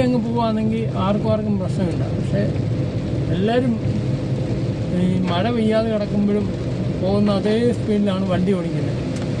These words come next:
മഴയൊക്കെയാണ്, മറ്റുള്ളവർ കാണണ്ടോ, ഹൈ ബീം ലൈറ്റാ. ഇതൊക്കെ എന്തോ ചെയ്യാൻ? ഇതിനൊക്കെ മറുപടി പറയാൻ പോയ നല്ല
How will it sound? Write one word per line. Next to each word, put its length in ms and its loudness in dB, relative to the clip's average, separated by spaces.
മഴയൊക്കെയാണ്, 600 0
മറ്റുള്ളവർ 480 0
കാണണ്ടോ, 340 0
ഹൈ 180 4
ബീം 260 2
ലൈറ്റാ. 300 0
ഇതൊക്കെ 320 0
എന്തോ 140 2
ചെയ്യാൻ? 260 2
ഇതിനൊക്കെ 300 0
മറുപടി 400 2
പറയാൻ 340 0
പോയ 180 4
നല്ല 180 2